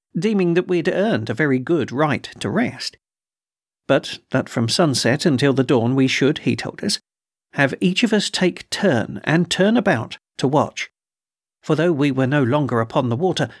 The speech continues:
none might say whether we were out of danger or not, as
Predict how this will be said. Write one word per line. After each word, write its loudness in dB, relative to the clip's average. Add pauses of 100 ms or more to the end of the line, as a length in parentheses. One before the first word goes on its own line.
(180)
none 2
might 0
say 0
whether 0
we 0
were 0
out -4
of -8
danger 0
or 0
not, -2 (480)
as 0